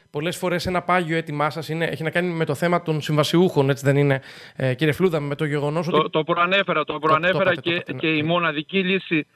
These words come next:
Speaker 2: η οποία θεωρώ ότι, ε, πρέπει πλέον να γίνει, ε, αντιλη-, ε, αντιληπτό από το σύνολο του πολιτικού συστήματος, ε, είναι να μετατραπούν οι,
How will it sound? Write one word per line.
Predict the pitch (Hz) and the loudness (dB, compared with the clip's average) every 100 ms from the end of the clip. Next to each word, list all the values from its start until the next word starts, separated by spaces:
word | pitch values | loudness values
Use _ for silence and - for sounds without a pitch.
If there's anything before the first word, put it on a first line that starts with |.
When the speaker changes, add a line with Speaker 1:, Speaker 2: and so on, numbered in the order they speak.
| _ - | _ -6
Speaker 2:
η | 151 | 0
οποία | 147 - 185 165 | 0 0 0 0
θεωρώ | 156 151 180 | 0 2 4
ότι, | 175 - - 147 143 - | 2 0 -4 -2 -2 -6
ε, | 143 135 135 135 131 | -12 -12 -10 -10 -10
πρέπει | - 160 165 156 | -2 -2 -2 -2
πλέον | 160 170 | 0 0
να | 156 | 0
γίνει, | 147 165 165 156 127 _ _ _ _ | -2 0 0 -2 -4 _ _ _ _
ε, | 151 139 139 139 | -4 0 0 0
αντιλη-, | 139 139 139 151 147 | 0 -2 -2 -2 0
ε, | 139 135 131 131 | 0 0 0 -2
αντιληπτό | 127 127 131 123 175 | -2 -4 -8 0 0
από | 170 | 2
το | - | -2
σύνολο | 139 196 196 170 | -2 0 0 0
του | 139 | 0
πολιτικού | 131 120 156 147 | -2 -2 -2 -4
συστήματος, | - 165 165 170 175 156 - _ _ _ | -4 -2 0 0 0 -4 -12 _ _ _
ε, | - 143 143 | -2 2 2
είναι | 156 165 | 2 0
να | 156 147 | 2 0
μετατραπούν | 143 139 127 127 131 156 | 0 -2 0 0 0 0
οι, | 151 | 0